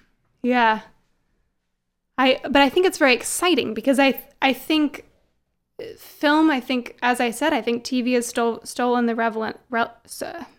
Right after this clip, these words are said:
<laughs> I think T V has stolen the cultural revel-, relevance from film, but I think we have this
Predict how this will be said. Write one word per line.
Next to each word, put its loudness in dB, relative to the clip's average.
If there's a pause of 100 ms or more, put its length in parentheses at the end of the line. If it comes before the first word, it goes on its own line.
(100)
<laughs> -18
I -2
think 2
T 0
V 2
has -2
stolen 0
the -6
cultural -6
revel-, -6
relevance -2
from -6
film, 0 (520)
but 2 (760)
I -4
think -2
we -2
have -4
this -8